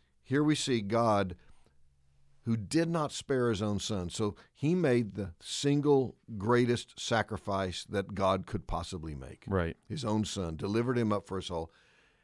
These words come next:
Speaker 1: How will he not then together with him freely or graciously give us all things?
Speaker 2: Mm.
Speaker 1: So m-, the way I'm gonna love another person in that way is I am going to relate to them the way God has related to me in Christ.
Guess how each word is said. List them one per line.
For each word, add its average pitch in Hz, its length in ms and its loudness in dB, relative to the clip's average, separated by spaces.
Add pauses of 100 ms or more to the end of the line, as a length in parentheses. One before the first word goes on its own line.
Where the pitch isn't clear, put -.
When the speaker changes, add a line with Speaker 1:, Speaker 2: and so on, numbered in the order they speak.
Speaker 1:
How 123 220 4
will 160 140 4
he 151 80 4
not 123 260 0
then 107 160 -2
together 104 400 0
with 98 220 -2
him 92 120 -2
freely 101 480 -4
or 92 100 -2
graciously 90 540 -6
give 85 220 -6
us 82 160 -8
all 85 180 -6
things? 85 460 -8
Speaker 2:
Mm. 82 200 -6 (300)
Speaker 1:
So 104 560 2 (420)
m-, 110 260 0 (100)
the 110 120 -2
way 127 240 4
I'm 165 160 2
gonna 120 200 2
love 107 300 2
another 101 260 0
person 90 640 -4 (120)
in 95 200 -4
that 90 180 -4
way 87 320 -4
is 87 340 -4 (540)
I 107 180 4
am 147 240 2
going 113 360 0
to 101 260 -2
relate 101 580 0
to 110 120 -2
them 90 580 -4 (840)
the 107 180 -2
way 110 300 4
God 107 340 0
has 95 180 -2
related 92 480 -4
to 92 100 -6
me 87 200 -4
in 80 100 -8
Christ. - 560 -14